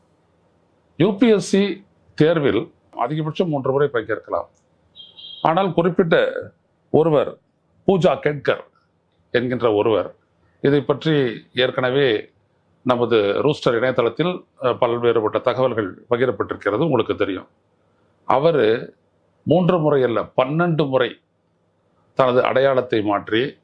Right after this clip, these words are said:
தாய் தந்தையர் பெயரை மாற்றி, போலியாக இதர பிற்படுத்தப்பட்ட வகுப்பைச் சேர்ந்தவர் என்று சொல்லி ஒரு சான்றிதழை பெற்று, அது மட்டுமல்ல, நான் உடல் ஊனமுற்றவர்,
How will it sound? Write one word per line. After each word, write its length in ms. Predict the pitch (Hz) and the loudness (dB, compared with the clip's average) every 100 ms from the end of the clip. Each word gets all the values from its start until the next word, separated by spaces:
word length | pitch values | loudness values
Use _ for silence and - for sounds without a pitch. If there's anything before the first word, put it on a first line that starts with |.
| _ _ _ _ _ | _ _ _ _ _
தாய் 180 | - 127 | 0 2
தந்தையர் 400 | 135 127 117 110 | 0 2 2 2
பெயரை 320 | 113 123 127 | 0 2 0
மாற்றி, 420 | 113 101 - 98 117 139 _ _ _ _ _ _ _ _ _ _ _ _ _ - | 0 -4 -4 -2 -2 -4 _ _ _ _ _ _ _ _ _ _ _ _ _ 2
போலியாக 480 | 160 175 156 135 127 147 151 - _ _ _ _ _ _ _ _ | 4 4 2 2 0 0 -2 -8 _ _ _ _ _ _ _ _
இதர 200 | 139 151 | 2 2
பிற்படுத்தப்பட்ட 640 | 127 131 127 170 165 147 131 | 2 0 0 0 0 0 2
வகுப்பைச் 440 | 117 127 139 131 | 2 0 -2 -4
சேர்ந்தவர் 560 | - 127 117 123 151 - | 0 -2 2 0 0 -2
என்று 300 | 123 104 104 | -8 -4 -6
சொல்லி 300 | - 104 98 | -2 -2 -2
ஒரு 220 | 104 101 92 - _ | -2 -2 -2 -8 _
சான்றிதழை 580 | - 135 131 117 101 | -2 -2 0 0 0
பெற்று, 380 | 101 85 - 107 135 - _ _ _ _ _ _ _ _ _ | -2 -12 -2 0 0 -4 _ _ _ _ _ _ _ _ _
அது 140 | 151 143 | 0 2
மட்டுமல்ல, 460 | 127 131 165 151 | 0 0 2 2
நான் 160 | 170 143 | 2 0
உடல் 260 | 131 160 147 | 2 2 2
ஊனமுற்றவர், 640 | 151 147 127 - 120 156 | 0 0 -2 0 0 0